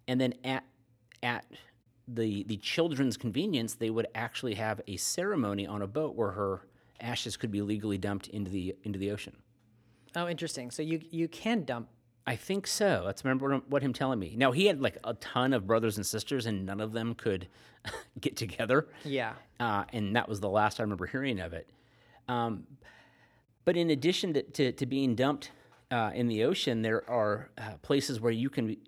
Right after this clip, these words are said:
Speaker 1: the, the cremated ashes can be processed and kinda made into sort of, this is so, a nutritive puck. <laughs> And they place you on a coral reef,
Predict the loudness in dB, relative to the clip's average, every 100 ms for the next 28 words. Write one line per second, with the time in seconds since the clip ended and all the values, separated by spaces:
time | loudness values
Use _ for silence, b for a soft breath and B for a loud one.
0 | -10 -8 -8 -6 -4 -6 -6 -6 0 2
1 | 4 2 2 0 -4 -4 -4 -6 -2 -2
2 | -2 -4 -4 -4 -6 -8 -8 -2 -2 0
3 | 0 0 0 -2 -4 -4 -2 -2 -2 -4
4 | -2 -2 -2 -4 -10 B B B B B
5 | -2 0 0 -2 2 4 8 6 4 -4
6 | -16 b b b b b _ _ _ _
7 | _ _ _ _ _ _ -6 -4 -4 -6
8 | -18 -20 B B B B B B B B
9 | B B B B 2 2 2 -2 0 2
10 | 2 2 2 2 0 -2 0 -2 4 6
11 | 6 6 4 0 -2 -8